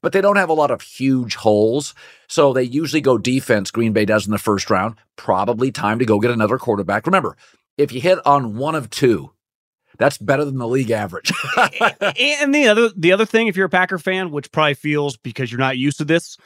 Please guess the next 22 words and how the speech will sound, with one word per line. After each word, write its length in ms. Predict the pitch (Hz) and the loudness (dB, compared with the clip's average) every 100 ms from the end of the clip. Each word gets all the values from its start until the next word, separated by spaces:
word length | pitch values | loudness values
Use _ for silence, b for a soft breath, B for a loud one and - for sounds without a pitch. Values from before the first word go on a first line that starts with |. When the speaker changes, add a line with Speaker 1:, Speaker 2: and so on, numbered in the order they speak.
| b b b | b b b
Speaker 2:
it's 120 | - | -2
gonna 160 | 156 | 0
be 100 | 143 | 2
a 80 | 139 | 0
long 220 | 139 143 135 | 2 0 0
season. 400 | 156 156 170 175 b b 262 | -2 -2 -4 -10 b b -2
Look 120 | 403 | -2
at 80 | - | 0
the 160 | 240 | 0
N 100 | 202 | 2
F 100 | 190 | 0
C 180 | - 180 | -2 -6
big 240 | 127 147 | -2 -4
picture, 320 | - 165 - 82 _ _ _ | -2 -4 -4 -16 _ _ _
right? 160 | 156 175 | -4 -4
Beside, 300 | 196 285 349 | -2 0 0
like, 140 | 427 | -2
the 80 | 151 | -4
Niners 420 | 135 151 180 165 | 0 0 0 -4
and 100 | 143 | -6
the 120 | 113 113 | -4 -4
Eagles, 420 | 147 180 196 | 0 0 0